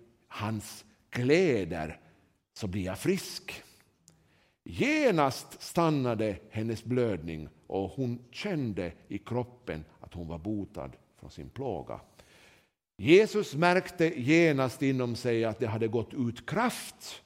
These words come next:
från honom. Och han vände sig om i folkmassan och frågade: "Vem rörde vid mina kläder?" Hans lärjungar sade till honom: "Du ser hur folket tränger sig in på dig,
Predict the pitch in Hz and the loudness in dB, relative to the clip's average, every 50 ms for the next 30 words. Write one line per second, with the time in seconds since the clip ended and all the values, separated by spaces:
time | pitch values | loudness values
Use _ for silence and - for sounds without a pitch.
0 | _ _ _ _ _ - - 90 82 85 80 78 73 69 69 64 65 62 60 - | _ _ _ _ _ -8 -6 -6 -6 -4 -6 -6 -8 -8 -8 -10 -10 -12 -16 -18
1 | _ _ _ _ _ _ _ _ _ - - 156 135 175 208 214 208 214 202 190 | _ _ _ _ _ _ _ _ _ -2 0 2 4 4 4 6 6 6 6 6
2 | 196 185 - 180 175 170 170 170 165 151 131 131 123 113 - 135 127 - - 117 | 6 4 4 4 4 4 4 4 4 2 0 -2 -2 0 2 2 2 2 0 -2
3 | 117 107 - - 101 101 101 98 - 113 117 107 95 82 80 80 80 80 73 - | -4 -4 -4 -4 -6 -4 -4 -4 -4 -2 -2 -2 -2 -2 -4 -6 -6 -6 -8 -10
4 | - - - - - - - 82 107 165 196 208 185 151 135 120 98 - - - | -14 -20 -20 -20 -16 -12 -6 -2 2 4 4 4 4 2 0 -2 -4 -6 -8 -4
5 | 117 117 131 127 117 98 87 78 92 85 78 - - _ - - 80 82 87 80 | -2 0 2 2 0 0 -2 -4 -6 -8 -8 -10 -14 _ -12 -10 -8 -8 -8 -8
6 | 80 80 - - 95 120 151 139 101 76 60 50 50 50 - - _ _ _ _ | -8 -10 -8 -6 -4 -2 -2 -2 -2 -4 -6 -8 -12 -14 -14 -20 _ _ _ _
7 | _ _ _ _ _ _ _ _ _ - - - - - 120 104 117 127 131 131 | _ _ _ _ _ _ _ _ _ -20 -14 -8 -6 -6 -4 -2 0 2 4 4
8 | 123 117 113 110 110 107 104 - 113 104 98 95 - 101 87 90 87 90 85 80 | 4 2 2 0 -2 -4 -4 -4 -4 -4 -4 -4 -4 -6 -6 -6 -8 -8 -10 -12
9 | - - - - - - - - - 156 156 - - 202 180 151 127 110 120 123 | -14 -16 -20 -20 -20 -20 -12 -8 -6 -6 -4 -4 -2 0 0 0 0 0 0 0
10 | 120 117 - 135 127 113 - - 117 98 - - 117 113 107 101 95 92 85 82 | 0 0 0 0 0 -2 -2 -6 -6 -6 -6 -6 -6 -4 -4 -4 -6 -6 -8 -10
11 | 82 - - 95 90 92 - - _ - 120 113 104 95 - 98 90 90 90 85 | -10 -8 -8 -6 -6 -6 -8 -10 _ -6 -6 -4 -6 -6 -8 -8 -6 -6 -6 -6
12 | 78 71 65 62 - | -6 -6 -8 -8 -10